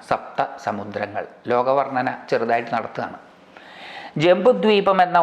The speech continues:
ഒന്നാമത്തെ ദ്വീപം ക്ഷാരോദത്താൽ ചുറ്റപ്പെട്ടിരിക്കുന്നു, ഉപ്പുവെള്ളത്താൽ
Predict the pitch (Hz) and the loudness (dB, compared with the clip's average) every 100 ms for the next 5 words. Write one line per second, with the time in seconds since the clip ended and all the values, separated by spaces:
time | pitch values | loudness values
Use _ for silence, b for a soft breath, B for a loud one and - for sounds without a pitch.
0 | 151 139 170 180 185 185 165 135 139 143 | 4 4 4 4 2 2 0 2 0 2
1 | 156 156 - - - - 139 147 160 175 | 2 0 -8 -4 0 2 4 4 4 6
2 | 180 175 170 - 160 160 175 170 - 143 | 4 4 0 0 2 2 -2 -2 -2 0
3 | 165 151 147 139 131 127 131 135 135 185 | 0 0 -2 -2 0 0 0 -2 0 2
4 | 180 147 143 - 143 | 4 4 2 2 2